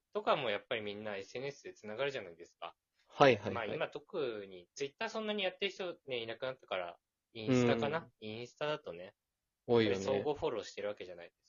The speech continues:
Speaker 1: か。
Speaker 2: はいはいはい。
Speaker 1: で、まあ、僕はあんまり彼女の写真とかそんなに上げてはないですけど、
Speaker 2: はい。
Speaker 1: まあ、上げてる人もいたり、
Speaker 2: いますね。
Speaker 1: 互いに上げ合ってるというか。
Speaker 2: はいはいはいはい。
Speaker 1: まあ、そんなのもあったりするじゃないですか。で、
Speaker 2: ええ。
Speaker 1: それをやっ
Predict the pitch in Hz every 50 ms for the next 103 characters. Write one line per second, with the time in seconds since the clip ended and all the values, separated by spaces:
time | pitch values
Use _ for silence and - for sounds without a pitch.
0 | _ _ - 90 _ _ _ _ _ _ _ _ _ - - 120 110 101 98 107
1 | 95 - 165 151 165 180 175 - 156 156 - - 247 247 247 254 254 247 240 240
2 | - 226 233 220 180 151 139 123 127 117 - 127 117 - - - - 127 139 156
3 | 180 190 190 185 180 170 165 160 170 165 - 180 156 127 110 101 98 95 87 85
4 | - - _ - - - 90 90 - - _ _ _ _ _ _ _ _ _ -
5 | 139 120 104 110 104 104 107 - - 104 95 92 - - 101 90 87 85 - -
6 | 76 - - _ _ _ _ _ _ _ _ _ _ _ _ _ - 117 117 113
7 | 147 160 160 151 143 143 139 135 143 143 139 - - 104 90 - - 87 85 -
8 | _ _ _ _ _ _ _ _ _ _ _ _ _ _ - - 151 127 120 117
9 | 113 98 120 117 113 107 - 123 120 - 120 120 123 120 110 98 90 90 87 _
10 | 90 82 - - 92 87 85 87 80 _ _ _ _ _ _ _ - 90 - _
11 | - 98 92 85 - - 113 117 110 107 104 98 98 95 98 95 - 226 226 220
12 | 226 226 226 226 220 208 214